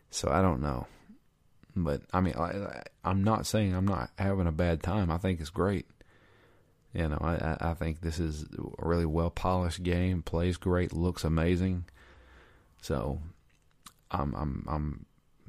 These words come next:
I'm happy with my purchase that I made with it. Um,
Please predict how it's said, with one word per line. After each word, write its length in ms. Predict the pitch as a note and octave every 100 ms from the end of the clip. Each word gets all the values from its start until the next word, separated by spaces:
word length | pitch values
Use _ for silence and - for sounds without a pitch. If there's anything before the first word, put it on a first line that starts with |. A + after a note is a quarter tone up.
| -
I'm 140 | E2
happy 320 | - G2+ A2
with 180 | G2 F#2+
my 120 | F#2
purchase 480 | E2+ G#2 F#2 - E2
that 160 | - E2
I 100 | D#2+
made 340 | D2 D2+ D#2+
with 140 | E2 F#2
it. 220 | - - _ - - - - - - _
Um, 580 | - D#2 E2 E2 D#2+ D#2+